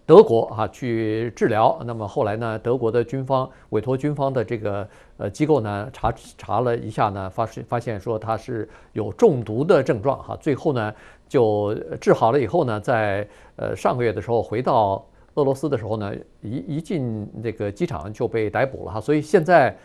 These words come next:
呃，俄罗斯内部，我看上个周末的时候，六十多个城市又举行了各种各样的示威游行，要求俄罗斯当局把他释放啊等等。那么美国和西方的社会呢，基本上都是，呃，站在他的这个立场，要求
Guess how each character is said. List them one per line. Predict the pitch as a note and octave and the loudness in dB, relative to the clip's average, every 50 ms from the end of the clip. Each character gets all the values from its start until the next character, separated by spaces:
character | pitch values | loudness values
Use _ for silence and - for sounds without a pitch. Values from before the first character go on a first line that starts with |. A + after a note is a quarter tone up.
| - - - - - - | -20 -20 -20 -20 -10 -4
呃， | - G#2+ - | -2 0 2
俄 | - F3+ | 4 6
罗 | D#3+ B2+ C3+ | 6 6 6
斯 | C#3+ - - D#3+ D#3 D#3+ D#3+ E3 E3 D#3+ D#3+ D#3+ - - - - | 4 0 -4 -2 0 2 4 4 6 4 4 2 0 -4 -8 -4
内 | D#3+ F3+ E3 B2 | -2 0 0 0
部， | - E3+ D3+ | 2 2 0
我 | B2 A#2 A#2 A#2 | 2 2 0 -2
看 | A2 - C#3 C3 A#2+ A#2 A#2+ | -4 -4 -4 -4 -2 -4 -4
上 | A2+ - D3+ | -4 -4 -4
个 | B2+ A#2 | -4 -2
周 | - D3 | 0 0
末 | C#3 C3+ C3 | 0 0 0
的 | G#2+ G#2+ | -2 -4
时 | G#2 A2+ | -4 -2
候， | A#2 A2 G#2+ | 0 0 0
六 | G#2+ D3 D#3 B2+ | 0 0 0 -2
十 | A2 | 0
多 | A#2 A#2 A#2 | 0 -2 0
个 | A2+ A#2+ | 0 -2
城 | - G#2+ G#2+ G#2 | -4 -6 -8 -4
市 | - D3 A#2+ - - - - - | -2 -2 -2 -2 -4 -8 -14 -4
又 | - C#3+ C3+ A#2+ | 0 0 0 0
举 | - - G2 E2 | 0 -6 -10 -10
行 | - - G2+ A2 | -8 -8 -8 -4
了 | A#2 A2+ G#2+ G2 | -2 -2 -2 -2
各 | F2 - C3+ G#2+ | -2 -2 -2 -2
种 | G#2 F#2 | -2 -4
各 | G2 A2+ | -6 -6
样 | G#2+ G#2 | -6 -6
的 | F#2+ F#2+ | -6 -8
示 | F#2 - - | -6 -4 -2
威 | A#2 G#2+ A#2+ | -2 0 0
游 | A#2+ G#2 A2+ A#2+ | 0 0 -2 -2
行， | - G2 F#2+ A2 A#2+ - - - - - | -4 -6 -8 -8 -10 -14 -16 -20 -8 -4
要 | - A#2 A#2+ | -2 -2 -2
求 | - A#2 G#2 G#2 A2 A#2 - | -2 -2 -2 0 0 0 0
俄 | C3+ B2+ | 0 0
罗 | A2 A2+ | -2 -2
斯 | G#2+ - - | -4 -6 -6
当 | - A#2 A#2 | -6 -6 -6
局 | - A#2+ | -6 -6
把 | G2+ G2+ | -8 -6
他 | F#2 - A2 | -6 -8 -8
释 | - - D3 | -6 -6 -4
放 | B2+ D3+ C3+ A2+ | -2 -2 -2 -2
啊 | G2+ G2+ | -2 -4
等 | G#2 G2+ B2 C#3+ | -4 -4 -4 -2
等。 | B2+ A2 F2 - - - - - - | -2 -4 -6 -6 -14 -20 -20 -12 -6
那 | - | -4
么 | B2 B2+ | -2 -2
美 | B2 A#2+ A2 G2+ | -2 -2 -2 -2
国 | G2 A#2+ C3 | 0 -2 -2
和 | C#3 C#3+ B2 | 0 -2 -4
西 | C3 - D3 | -4 -4 -4
方 | C3 C3+ C3+ C3+ | -2 -2 0 0
的 | B2+ A2+ G#2+ G#2 | 0 0 0 0
社 | G2+ - C3 | 0 0 0
会 | A#2 C3+ B2+ | 2 2 0
呢， | A2+ G2+ F#2+ F#2 | -2 -2 -4 -6
基 | - - C3 | -6 -6 -8
本 | B2+ B2+ F2 | -6 -6 -6
上 | F2+ F#2+ F#2+ | -6 -6 -2
都 | - A#2+ C#3+ D3 | 2 2 4 2
是， | C#3+ - C3 A#2 - - - - - - _ - | 2 0 -2 -2 -2 -4 -8 -20 -20 -20 _ -8
呃， | - F#2+ F#2 F#2 | -6 -4 -4 -2
站 | - - C3+ G#2+ | 0 0 0 2
在 | G2+ G2+ F#2+ F#2 F#2 F2+ | 0 -2 -2 -4 -4 -6
他 | - - C3 A2+ | -2 -2 0 0
的 | A#2+ A2 | 0 -2
这 | F#2+ A#2+ | -4 -4
个 | G2+ A2+ | -4 -2
立 | C3 D3 B2+ | -2 -2 -2
场， | - F#2 D2+ E2+ G2+ | -2 -4 -8 -8 -6
要 | A2 A2+ | -6 -6
求 | G#2+ - G2 G2 G#2 G#2 | -4 -4 -4 -4 -4 -4